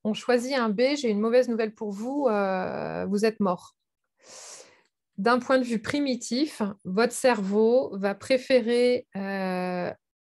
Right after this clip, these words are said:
croire qu'il y a un tigre caché, c'est-à-dire il vaut mieux se préparer au, potentiellement qu'il y a un danger pour assurer notre sécurité plutôt que d'être confronté à un tigre et puis de mourir.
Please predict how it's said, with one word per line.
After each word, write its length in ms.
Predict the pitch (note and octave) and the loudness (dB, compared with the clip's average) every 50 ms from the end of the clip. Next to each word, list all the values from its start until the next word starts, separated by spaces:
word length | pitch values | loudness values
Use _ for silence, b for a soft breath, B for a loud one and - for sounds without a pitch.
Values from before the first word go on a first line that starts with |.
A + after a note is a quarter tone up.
| _ _ _ _ | _ _ _ _
croire 360 | - - - C#4+ D4 C#4+ C4 - | -12 -4 2 4 4 4 4 2
qu'il 140 | - - | 0 0
y 20 | A3 | 0
a 60 | G3+ | 0
un 40 | G3+ | 0
tigre 380 | G3+ - - B3 G3+ G#3 G3+ | -2 -4 -4 -2 -2 0 -2
caché, 460 | G3 G3+ F#3+ F3+ F3+ - - C4 D4+ D4+ | -2 -2 -2 -2 0 0 2 2 2 2
c'est-à-dire 440 | D4+ - G#3 - G3+ G3 G3 A#3 | 0 -2 -2 -2 -2 -2 0 2
il 100 | A3+ G#3+ | 2 2
vaut 120 | F3+ G3+ G#3 | 2 2 2
mieux 260 | G#3+ A3+ C#4 D4+ D4+ | 2 2 2 0 -2
se 80 | D4+ - | -4 -4
préparer 480 | - - B3+ B3+ - B3 A#3+ A#3+ B3 | -4 -2 -2 0 0 0 2 2 2
au, 140 | A3+ G3+ - _ _ _ _ _ _ | 2 2 -2 _ _ _ _ _ _
potentiellement 640 | - - C#4+ C#4+ C#4+ C#4 B3+ - - B3+ A#3 A#3 A#3 | -8 -6 -6 -4 -4 -6 -6 -4 -4 -4 -4 -4 -6
qu'il 160 | A3+ - - | -6 -4 -2
y 20 | G#3 | -2
a 40 | F#3+ | 0
un 40 | |
danger 520 | F#3 F#3 F#3 F#3+ F#3+ F#3+ A3 C4 D#4 F4 _ _ _ _ _ _ _ _ _ _ _ _ _ _ _ _ _ _ _ _ _ _ | 0 0 0 0 0 0 0 -2 -2 -4 _ _ _ _ _ _ _ _ _ _ _ _ _ _ _ _ _ _ _ _ _ _
pour 400 | - - D4+ D4 D4 C#4 - E3+ | -2 2 2 4 4 4 2 2
assurer 300 | G3+ A#3+ A#3 - B3 A#3 | 0 0 0 0 0 2
notre 180 | A3+ A3 G#3 G#3 | 2 2 0 0
sécurité 540 | - - F3+ - - G#3 G#3 G3 G3+ D4 D#4 | -4 -10 -8 -4 -2 -2 -2 0 -2 -4 -4
plutôt 380 | D4+ - - D4+ - D#4 D4+ | -4 -4 -4 -2 0 0 0
que 100 | D4+ - | 2 2
d'être 180 | A#3 G#3 G#3 G#3 | 2 2 2 0
confronté 640 | - A3 G#3 - - G#3+ G3+ G#3 - A#3+ A#3+ A#3 G#3+ | 0 -4 -4 -2 -2 -4 -4 -2 -2 0 0 0 0
à 80 | F#3 F#3 | -2 -2
un 120 | F3 F3 | -4 -4
tigre 400 | E3+ - - D4 D4 D4 C#4+ - | -6 -6 -4 -2 -2 -2 -2 -4
et 100 | E3+ F3+ | -4 -6
puis 200 | F#3 - - B3 | -6 -4 0 2
de 40 | A3 | 4
mourir. 520 | G#3+ A3+ G#3 F3+ E3+ E3+ E3 - - - | 4 4 4 2 0 -4 -6 -10 -16 -20